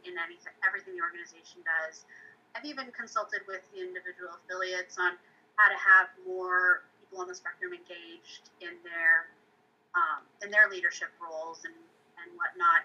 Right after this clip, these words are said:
And then there's a couple of us that are actually on the board of directors, and it's not a token thing at all. We, we fully contribute.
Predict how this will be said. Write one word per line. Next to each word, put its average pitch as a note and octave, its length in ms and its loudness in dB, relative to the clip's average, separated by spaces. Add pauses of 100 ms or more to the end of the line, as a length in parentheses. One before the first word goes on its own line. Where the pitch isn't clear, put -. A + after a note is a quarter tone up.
(120)
And F#3+ 160 -6
then F#3 180 -2
there's G3 160 -4
a - 60 -8
couple C#4 260 2
of A#3 80 -2
us G#3 160 4
that G3+ 80 4
are F#3 60 10
actually F#3 320 4
on G3 320 2
the G3 100 -6
board F#3 240 0
of F#3 140 -4
directors, - 800 4 (640)
and F#3 260 2
it's - 160 -16
not A#3 220 8
a D4 100 2
token - 460 -4
thing G3 180 -10
at F#3 80 0
all. - 320 -4
We, F3 240 -20 (160)
we G3+ 240 -16
fully G3+ 320 -8
contribute. G3 600 -4